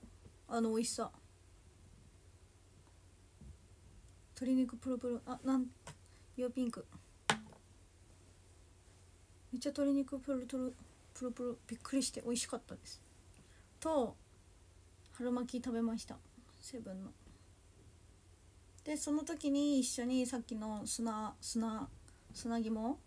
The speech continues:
なんか、ネギ、ポン酢みたいなやつ買ったんですけど、お腹いっぱいで食べれなくて、今食べたって感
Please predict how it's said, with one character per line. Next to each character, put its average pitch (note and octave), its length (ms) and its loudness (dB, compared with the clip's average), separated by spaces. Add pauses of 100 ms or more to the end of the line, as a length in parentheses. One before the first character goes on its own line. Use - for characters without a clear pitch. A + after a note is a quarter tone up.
な G#3 120 -4
ん - 20 -6
か、 - 140 -10 (260)
ネ A3+ 200 0
ギ、 G#3 220 -2 (880)
ポ A3+ 140 -4
ン G#3 80 0
酢 F3+ 160 -4
み G3+ 120 -4
た G3+ 80 -6
い F#3+ 40 -6
な G3 60 -6
や G3+ 80 -8
つ - 80 -8
買 A3+ 160 -8
っ - 20 -16
た G#3 140 -8
ん G3 60 -6
で G#3 80 -4
す - 100 -6
け G3+ 80 -6
ど、 G#3 220 -8 (1800)
お F4+ 40 -2
腹 G4+ 340 2
い G4 60 2
っ - 20 -6 (100)
ぱ F#4+ 140 6
い F#4 100 2
で F4+ 160 4
食 F4 220 4
べ E4+ 60 6
れ E4 160 4
な D4 160 6
く - 100 -16
て、 D#4+ 260 2 (280)
今 C4+ 240 6
食 A3+ 240 -2
べ A3 100 -6
た - 200 -2
っ - 40 -8
て - 140 -14
感 - 140 -6